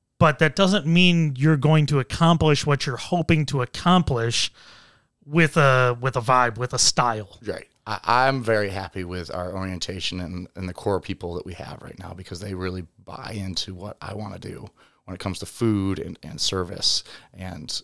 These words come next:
Speaker 2: and what Provisions is.
Speaker 1: Yeah, well, I think, so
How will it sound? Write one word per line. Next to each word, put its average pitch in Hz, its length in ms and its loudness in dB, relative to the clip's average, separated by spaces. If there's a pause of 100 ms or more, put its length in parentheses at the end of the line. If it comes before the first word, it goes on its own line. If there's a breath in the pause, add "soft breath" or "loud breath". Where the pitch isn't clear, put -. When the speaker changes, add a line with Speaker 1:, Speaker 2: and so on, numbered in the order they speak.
(100)
Speaker 2:
and 92 180 -6
what 92 240 -6 (320)
Provisions 85 760 -6
is. - 580 -8 (640 loud breath)
Speaker 1:
Yeah, 185 300 8
well, 156 180 6
I 151 140 6
think, 220 220 4 (180)
so 185 440 6